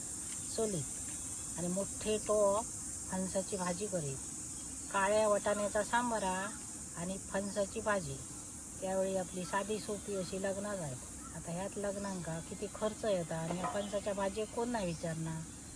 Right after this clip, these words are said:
ही भाजी, अं, विसरता कामा नये.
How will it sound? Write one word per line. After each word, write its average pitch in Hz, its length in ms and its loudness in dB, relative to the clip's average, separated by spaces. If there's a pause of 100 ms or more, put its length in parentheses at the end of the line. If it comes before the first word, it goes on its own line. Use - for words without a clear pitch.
(1200)
ही 170 280 -2
भाजी, 190 420 -2 (440)
अं, 180 280 -4
विसरता 240 500 4
कामा 226 300 2
नये. 135 200 -2